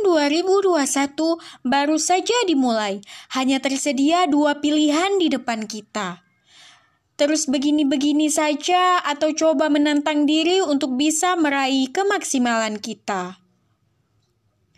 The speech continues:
Nah, apabila kita memilih yang kedua, maka untuk tahun dua ribu dua satu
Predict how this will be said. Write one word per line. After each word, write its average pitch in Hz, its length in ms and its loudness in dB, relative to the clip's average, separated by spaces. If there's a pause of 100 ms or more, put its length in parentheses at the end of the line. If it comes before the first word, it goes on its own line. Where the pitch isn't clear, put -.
(360)
Nah, 240 480 -2
apabila 269 560 0
kita 302 240 -2
memilih 294 480 2
yang 277 320 2
kedua, 302 480 2 (320)
maka 330 800 0
untuk 320 480 0
tahun 330 400 2
dua 311 240 2
ribu 269 240 0
dua 269 240 2
satu 294 560 0